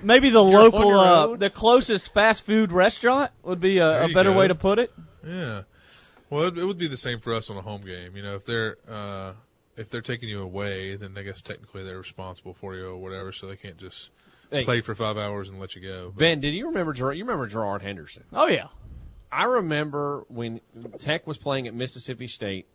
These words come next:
Speaker 2: Nick White and myself and a bunch of friends went to Starkville to watch the game. It was a nightmare. But we went to the,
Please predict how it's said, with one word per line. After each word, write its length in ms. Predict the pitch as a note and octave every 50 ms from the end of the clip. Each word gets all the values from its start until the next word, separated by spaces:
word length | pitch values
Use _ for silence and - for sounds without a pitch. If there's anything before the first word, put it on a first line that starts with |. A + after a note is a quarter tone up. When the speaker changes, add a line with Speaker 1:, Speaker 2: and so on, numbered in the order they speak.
| _ _ _
Speaker 2:
Nick 260 | - A2 A#2+ D3+ - -
White 160 | D#3 D3+ D3
and 80 | C#3+ C#3
myself 320 | C3+ C3 - C3+ B2 A2
and 80 | A#2+ A2
a 20 |
bunch 240 | G2 G#2+ B2 B2 B2+
of 80 | B2
friends 300 | - - A#2+ A2+ A2 G2
went 140 | G2 A2+ A2+
to 60 | A#2+
Starkville 380 | A2+ - - G#2+ A2 E2+ G#2 G#2
to 60 | G2
watch 300 | F2+ F#2 G#2 G#2 G2+ -
the 60 | G2+
game. 300 | F#2 F2+ F#2 F2+ E2+ E2
It 40 | F2 F#2
was 100 | F2 F2+
a 40 |
nightmare. 480 | F2 E2 D#2 D2+ - D2 C#2+ C#2+ C#2 E2+ _ _
But 80 | A2+ A2+
we 100 | A2+ A2
went 200 | A#2+ D3 D3+ -
to 60 | D#3
the, 100 | C#3+ B2+